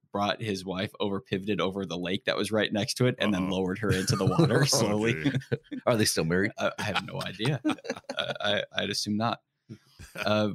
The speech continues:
Speaker 1: eh, well, and talking about healthcare, let's talk about the elephant in the room, in most rooms, which is long-term care.
Speaker 3: Mm-hmm.
Speaker 1: Long-term care is, of course, the, the concern that you're gonna have a healthy body,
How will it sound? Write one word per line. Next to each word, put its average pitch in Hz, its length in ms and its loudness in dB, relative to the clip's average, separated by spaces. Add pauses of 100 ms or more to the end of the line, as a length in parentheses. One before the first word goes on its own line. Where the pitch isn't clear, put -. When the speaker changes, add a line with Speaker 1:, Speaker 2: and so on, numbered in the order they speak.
(140)
Speaker 1:
eh, 135 180 4
well, 156 140 6
and 160 180 2
talking 196 260 2
about 135 120 2
healthcare, 113 340 0
let's 98 140 -2
talk 120 220 -2
about 104 260 -2
the 90 160 -2
elephant - 380 -4
in 82 60 -10
the 85 80 -8
room, 90 400 -4
in 92 120 -2
most 98 280 -2
rooms, 85 260 -4
which 85 160 -8
is 85 120 -6
long-term 90 380 -2
care. 85 300 -2 (120)
Speaker 3:
Mm-hmm. 80 200 -4 (580)
Speaker 1:
Long-term 131 420 4
care 110 180 2
is, 104 120 0
of - 80 -10
course, - 360 0 (120)
the, 92 300 -2 (520)
the 92 240 -2
concern 110 520 -2
that 101 100 0
you're 98 260 2
gonna 98 220 -2
have 90 420 -2
a 87 220 0
healthy 104 360 0
body, 90 460 -2